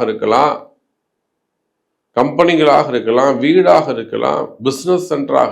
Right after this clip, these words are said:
இருக்கலாம், இடதோஷங்கள், இந்த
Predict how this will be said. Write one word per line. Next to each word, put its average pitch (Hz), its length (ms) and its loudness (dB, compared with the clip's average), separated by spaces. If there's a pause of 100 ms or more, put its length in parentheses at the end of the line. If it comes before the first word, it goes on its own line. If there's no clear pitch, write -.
இருக்கலாம், 104 440 -6 (1000)
இடதோஷங்கள், 165 840 0 (1040)
இந்த 170 340 4